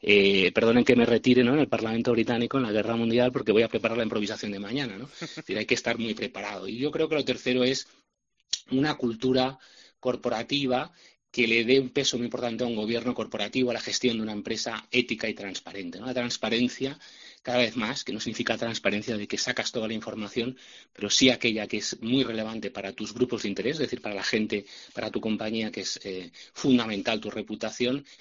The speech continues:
es esencial. Yo creo que hoy en día la compra de publicidad en medios, ¿eh? los famosos acuerdos institucionales, pues sirve todavía en alguna empresa, por decirlo claro, del ibex. Eh, yo creo que ya ni eso, ¿no? Podemos verlo en muchos casos estos últimos años y algunos muy recientes,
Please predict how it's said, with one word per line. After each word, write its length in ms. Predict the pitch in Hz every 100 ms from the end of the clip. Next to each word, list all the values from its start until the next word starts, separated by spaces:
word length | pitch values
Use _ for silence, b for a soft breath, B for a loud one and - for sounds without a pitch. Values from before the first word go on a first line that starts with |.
| B
es 140 | B 107
esencial. 420 | 127 92 - 95
Yo 80 | 107
creo 120 | 123
que 80 | 123
hoy 80 | 120
en 140 | 113
día 120 | 113
la 140 | 117 113
compra 400 | 135 127 127 120
de 140 | 110
publicidad 540 | 113 113 110 - 117 113
en 80 | 110
medios, 400 | 107 101 127 117
¿eh? 180 | 120 139
los 120 | 113
famosos 320 | 110 107 113
acuerdos 320 | 117 113 107
institucionales, 680 | 113 104 104 110 107 110 120 B B B B _
pues 220 | 107 113
sirve 560 | - - 165 151 143 135
todavía 340 | 143 135 143
en 60 | 139
alguna 240 | 127 135
empresa, 500 | 131 131 131 139 131 127
por 160 | 123 123
decirlo 360 | 117 - 120 120
claro, 280 | 127 123
del 160 | 120 117
ibex. 380 | 131 104 - - B B B B
Eh, 380 | - 110 110 98
yo 100 | 135
creo 140 | 139 143
que 80 | 139
ya 120 | 127
ni 140 | 107
eso, 200 | 113 - -
¿no? 200 | - -
Podemos 320 | 104 110 107
verlo 220 | 110 113
en 80 | 107
muchos 260 | 104 101
casos 380 | - 95 - 107
estos 300 | 110 - 101
últimos 340 | 107 110 101 113
años 280 | 107 117
y 40 | 117
algunos 420 | 95 104 107 101
muy 100 | 107
recientes, 580 | 101 98 107 107 120